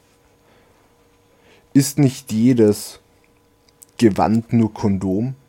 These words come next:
Jacke und auch Hose, das Maya vor der Sonne des, äh, vor dem Samen des eigenen Wahnsinns schützt und dich selbst vor der Geisteskrankheit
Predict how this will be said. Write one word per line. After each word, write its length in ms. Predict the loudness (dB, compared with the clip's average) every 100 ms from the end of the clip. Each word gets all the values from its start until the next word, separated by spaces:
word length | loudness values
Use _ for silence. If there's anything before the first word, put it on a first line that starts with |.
| _ _ _
Jacke 420 | -4 -4 -2 -4 -4
und 180 | -6
auch 220 | -8 -10 -6
Hose, 460 | -6 -4 -2 -2 -6 _ _ _ _ _ _ _ _ -20 -20 -14 -6
das 220 | -4 0
Maya 680 | 0 0 0 2 0 0 -4
vor 460 | -4 0 2 0 -2 -8 _ _ _ _ _ _ _ _ _ _ -14
der 180 | -4 -4
Sonne 440 | -2 0 4 4 4
des, 460 | 2 0 -4 -18 -18 -10
äh, 140 | -10 -10
vor 300 | -6 -4 -6 -8
dem 240 | -8 -6 -4
Samen 600 | -2 2 2 2 2 0
des 420 | -2 -4 -12 -20 _ _ -4
eigenen 560 | 0 0 2 2 2 -2
Wahnsinns 580 | -6 -6 -6 -4 -4 -4
schützt 520 | -6 -6 -10 -14 -20 _ _ _ _ -4
und 220 | -4 -4
dich 160 | -8 -8
selbst 580 | -4 -4 -6 -14 -18 -20 _ _ _ _ _ _ _
vor 200 | -2 -2
der 120 | -2
Geisteskrankheit 1200 | -4 -4 -4 -6 -8 -6 -4 -4 -4 -6 -6 -12